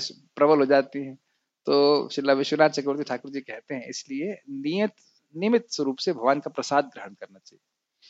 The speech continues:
तो उसके द्वारा इंद्रियां शुद्ध हो जाती हैं।" अच्छा, एक पॉइंट है, एक ऐसी इंद्रिय है जिसको नहीं देने से, अन्य इंद्रियों को उनका भोजन नहीं देने से शिथिल हो जाएंगी, लेकिन जीव को उसका भोजन नहीं देंगे तो जीव बड़ी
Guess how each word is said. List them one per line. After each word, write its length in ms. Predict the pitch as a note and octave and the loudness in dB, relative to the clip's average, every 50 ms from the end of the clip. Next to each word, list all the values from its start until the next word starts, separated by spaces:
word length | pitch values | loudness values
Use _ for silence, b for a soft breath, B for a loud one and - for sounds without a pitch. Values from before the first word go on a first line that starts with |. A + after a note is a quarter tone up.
| b b _ _ _ | b b _ _ _
तो 60 | - - | -10 -8
उसके 200 | - - - B2+ | -8 -8 -8 -4
द्वारा 200 | B2+ B2+ C3+ C3 | -2 0 0 0
इंद्रियां 260 | B2+ B2 B2 B2+ B2+ | -2 -2 -4 -4 -6
शुद्ध 260 | - - A#2 A2 - | -6 -8 -12 -12 -12
हो 100 | G#2 G2 | -12 -12
जाती 340 | G#2+ G#2+ G#2+ - _ _ G#2+ | -12 -12 -14 -16 _ _ -20
हैं।" 100 | G#2 _ - | -20 _ -14
अच्छा, 220 | - - - F#3 | -10 -4 -4 -4
एक 80 | F#3 F3 | -2 -4
पॉइंट 480 | D#3 D3+ C#3 - A#2 A#2+ C3 B2+ - - | -6 -8 -6 -2 -2 -2 -2 -2 -6 -10
है, 140 | - - _ _ _ _ _ - | -18 -20 _ _ _ _ _ -4
एक 120 | C3+ C3+ | 4 4
ऐसी 240 | D#3 F#3 - A#3 A3+ | 4 4 6 4 4
इंद्रिय 300 | G3+ G3 G3 G3+ G3+ G3 | 6 6 6 6 8 6
है 60 | G#3 | 6
जिसको 160 | G3 F3 G#3 | 6 4 2
नहीं 280 | G3 F3+ E3+ E3+ G#3+ G#3+ | 4 6 8 8 8 10
देने 180 | F#3+ F#3 E3+ | 10 8 8
से, 120 | - - G3+ | 8 4 4
अन्य 200 | - F3+ G3 G#3 | 4 6 6 6
इंद्रियों 280 | G#3 G3 G3 A3 A3 | 4 6 6 6 8
को 80 | G#3+ A3 | 8 6
उनका 160 | G#3+ G3+ G#3 | 8 8 8
भोजन 280 | F3+ F3 F#3+ G3 G#3 G3+ | 8 8 8 8 8 8
नहीं 120 | G#3 G#3+ | 6 6
देने 160 | G3 G#3+ G#3 | 6 6 6
से 120 | F#3+ - G3+ | 6 6 6
शिथिल 280 | - - - - G3 | 4 4 4 4 6
हो 80 | F3 D3 | 6 8
जाएंगी, 320 | C3+ B2+ A#2+ A2+ G#2+ G#2+ - b b b b b b b b b _ _ B2+ | 6 6 2 0 -4 -10 -16 b b b b b b b b b _ _ -2
लेकिन 420 | C#3 D3+ D#3 F3 D#3+ D#3 D3 C#3 - _ _ _ _ _ _ | -2 2 2 2 0 0 -2 -6 -10 _ _ _ _ _ _
जीव 320 | C3+ A2+ - B2+ G3 A#3 A#3+ | -10 -6 2 6 8 8 8
को 140 | A3 B3 A3+ | 12 10 10
उसका 200 | G3+ - A3 F#3+ | 12 12 8 8
भोजन 240 | D#3 D#3+ E3 F#3+ | 8 8 6 6
नहीं 160 | F#3 F#3 G3 F#3 | 4 2 2 2
देंगे 220 | F3+ F#3 F3+ F3+ | 2 2 2 2
तो 80 | E3+ D3 | 2 2
जीव 180 | C#3+ E3 D3+ C#3 | 0 -2 2 2
बड़ी 240 | D3 D3+ D3+ C#3 | 2 2 2 0